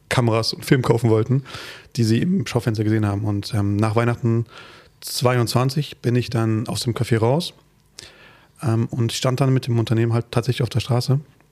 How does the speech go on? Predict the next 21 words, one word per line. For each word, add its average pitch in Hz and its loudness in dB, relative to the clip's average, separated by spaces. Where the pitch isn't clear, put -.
Und 117 2
zu - 0
dem 143 4
Zeitpunkt, - 0
glaub 139 2
ich, 135 -4
eine 123 2
Woche 156 2
später 175 2
oder 127 2
zwei, 151 0
kurz - -4
an-, 139 0
Anfang 147 0
Januar, 151 4
hattest 147 -2
du, 156 4
glaub 151 0
ich, 139 0
doch 135 -2
deine 131 2